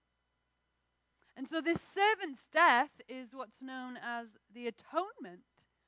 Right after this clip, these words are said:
for rebellion and for violation of, of relationship. And so the servant comes to put things back in right relationship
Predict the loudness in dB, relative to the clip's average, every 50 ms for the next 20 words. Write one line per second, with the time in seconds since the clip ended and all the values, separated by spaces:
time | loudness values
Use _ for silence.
0 | _ _ _ _ _ _ _ _ _ -8 -2 2 2 2 2 6 8 10 10 8
1 | 8 2 0 0 -2 -4 -10 -14 -14 -12 -12 -12 -2 4 6 8 8 8 6 4
2 | 2 2 0 0 -2 -6 -10 -12 -12 -12 -12 -10 -8 -6 -6 -6 -8 -12 _ _
3 | _ _ _ _ _ _ _ _ _ _ _ _ -6 -6 -6 -6 -8 -14 _ -16
4 | -12 -12 -10 -6 -2 0 0 0 -2 -4 -10 -10 -10 -12 -14 -16 -16 -16 -18 -20
5 | -18 -18 -16 -16 -16 -14 -14 -16 -18 -16 -8 -4 -2 -2 -2 -2 -4 -8 -10 -12
6 | _ -16 -14 -12 -10 -10 -10 -10 -10 -12 -14 -16 -18 _ _ _ _ _ _ _
7 | _ _ _ _ _ _ _ _ _ _ _ _ _ _ _ _ _ _ _ _
8 | _ -14 -12 -10 -6 -6 -6 -6 _ -8 -8 -8 -8 -8 -8 -10 -12 -14 -20 _
9 | _ _ _ _ _ _ _ _ _ _ _ _ _ _ _ _ _ _ -16 -2
10 | 4 6 6 6 6 2 -2 -12 -12 -10 -8 -8 -8 -6 0 4 4 4 4 2
11 | -4 _ -20 -16 -14 -14 -10 -6 -4 -4 -4 -4 -6 -10 -12 -12 -12 -12 -14 -14
12 | -12 -12 -12 -14 -16 _